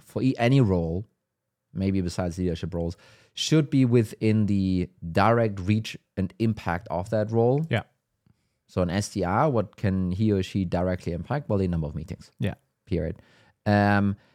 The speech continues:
Speaker 1: and then it, you know, the, the other part, the twenty percent, um, should be kind of a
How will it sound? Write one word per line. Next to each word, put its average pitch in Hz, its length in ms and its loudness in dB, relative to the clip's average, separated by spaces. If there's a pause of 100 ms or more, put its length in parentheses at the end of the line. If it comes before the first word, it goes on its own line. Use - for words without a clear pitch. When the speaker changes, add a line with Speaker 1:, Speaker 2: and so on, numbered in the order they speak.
(200)
Speaker 1:
and 113 180 4
then 127 180 4
it, 110 120 0 (260)
you 107 100 0
know, 98 160 2
the, 92 140 -2
the 95 240 0
other 113 180 4
part, 120 520 -2
the - 80 -4
twenty 113 360 -2
percent, 120 640 -2 (200)
um, 95 560 0 (440)
should 147 420 0
be 120 200 2
kind 113 200 2
of 98 120 2
a 95 140 0